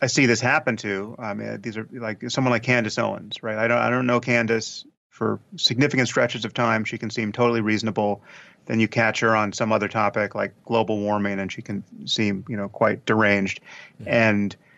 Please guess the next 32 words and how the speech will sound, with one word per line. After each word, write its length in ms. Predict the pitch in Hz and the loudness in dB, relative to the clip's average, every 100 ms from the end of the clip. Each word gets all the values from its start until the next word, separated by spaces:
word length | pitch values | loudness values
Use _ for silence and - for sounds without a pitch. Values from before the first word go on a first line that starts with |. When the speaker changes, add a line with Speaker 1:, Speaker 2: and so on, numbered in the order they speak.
| _ _ _ - | _ _ _ -2
Speaker 1:
uh, 180 | 110 110 | 0 2
no 220 | 117 120 | 4 4
doubt 360 | 117 113 110 - | 6 4 2 -2
there's 140 | 113 | -8
a 60 | 107 | 0
lot 260 | 110 113 - | 2 2 0
she 100 | 110 | -4
said 280 | 123 117 | 2 2
that 100 | 107 | 2
I'm 100 | 110 | 0
unaware 400 | 107 107 123 131 | -2 0 4 4
of, 160 | 104 - | 4 2
but 220 | 120 117 _ _ - | 0 0 _ _ -12
she 200 | - 135 | -6 -4
seems 460 | - - 202 180 - | -4 0 2 2 0
to 100 | 139 | 2
me 260 | 131 120 | 4 4
to 80 | 113 | 2
be 100 | 113 | -2
someone 460 | - 117 113 110 104 | 0 2 2 2 0
who 540 | 110 107 104 101 92 _ _ _ - | -2 -2 0 -4 -8 _ _ _ -6
is 160 | 123 110 | -4 -2
very 380 | 98 139 131 | 2 4 4
effectively 1040 | 117 - 139 127 - 101 104 101 95 92 85 _ - | 2 2 0 0 -2 -8 -4 -4 -4 -6 -12 _ -2
building 760 | 120 117 104 101 95 92 92 - _ _ _ _ - | 0 2 0 -2 -2 -6 -8 -14 _ _ _ _ -8
a, 280 | 120 104 117 | -2 0 2
an 120 | 107 | 2
echo 240 | 113 120 | 4 2
chamber 580 | 110 113 101 95 95 95 - | 2 2 2 0 -4 -6 -10
for 120 | 98 | -6
herself 580 | 98 - 101 98 95 113 | -4 -2 -2 -2 -4 -2
where 720 | 104 101 95 98 95 95 | 2 2 2 0 -2 -2